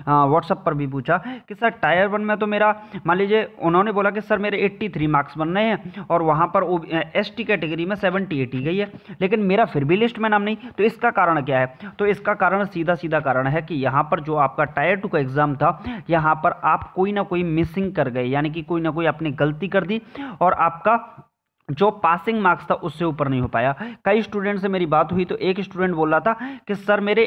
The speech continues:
एटी सेवन मार्क्स हैं और मेरा tier वन से मतलब जो कट ऑफ है वो हाई जा रहा है,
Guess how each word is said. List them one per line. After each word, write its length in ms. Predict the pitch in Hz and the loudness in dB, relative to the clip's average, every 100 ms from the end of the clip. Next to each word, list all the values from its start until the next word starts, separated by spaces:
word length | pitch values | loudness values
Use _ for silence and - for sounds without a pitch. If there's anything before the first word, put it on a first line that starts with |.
| - | 0
एटी 340 | 190 - 226 | -4 -4 -8
सेवन 360 | 196 202 185 190 | 0 2 2 2
मार्क्स 360 | 170 139 - | 2 0 -4
हैं 140 | 123 107 - - 196 - | -10 -10 -16 -18 -18 0
और 140 | 175 196 | 2 2
मेरा 240 | 220 226 | 2 0
tier 300 | 226 170 196 | 2 2 2
वन 320 | 202 214 214 202 | 2 -2 -6 -10
से 300 | - 220 240 | 0 4 4
मतलब 340 | 185 175 185 | 2 -2 -4
जो 80 | 180 196 - - | -4 -10 -14 -4
कट 160 | 165 160 | -2 2
ऑफ 200 | 196 202 | 0 2
है 60 | 208 | 2
वो 140 | 202 | 2
हाई 260 | 156 139 160 | 2 0 2
जा 140 | 170 | 2
रहा 160 | 165 | 4
है, 140 | 170 | 4